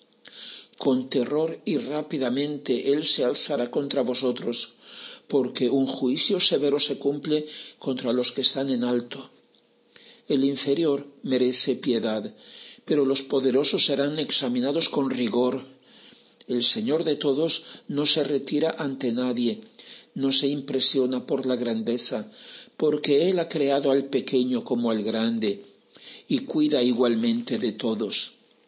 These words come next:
Pero sobre los poderosos se efectúa una investigación rigurosa. Por tanto, a vosotros, oh soberanos, se dirigen mis palabras, para que aprendáis la sabiduría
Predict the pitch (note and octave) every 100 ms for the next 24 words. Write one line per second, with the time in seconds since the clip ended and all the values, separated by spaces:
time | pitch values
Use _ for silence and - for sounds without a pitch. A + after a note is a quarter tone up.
0 | _ _ _ _ _ _ - - - -
1 | - B2+ B2 A#2+ - C3+ B2+ A#2+ B2 -
2 | B2 B2 C3 C3 - C#3+ B2+ B2+ - -
3 | B2+ A#2 A#2+ - - - - C3+ C3+ C3
4 | B2+ C#3 A2+ - C3+ B2+ B2+ A2 A2+ A2+
5 | - G#2 - - _ _ _ - - -
6 | - - - C3 A#2+ D3+ D#3+ D#3 B2 -
7 | - A#2+ A2+ A#2 D3 D3 D3 A#2 - -
8 | - C#3+ C#3+ C3+ A#2+ A2+ B2 B2+ A#2 -
9 | - - - - C3 A#2+ C3 C#3+ D3 C#3
10 | C3+ - G#2+ G#2+ G#2+ A2 - - - -
11 | - - - A#2+ A#2+ C3 A2+ B2+ A#2 A#2
12 | C#3+ E3+ - - A#3+ A#2+ C3 A#2+ A2 G#2+
13 | A2 A#2 G2+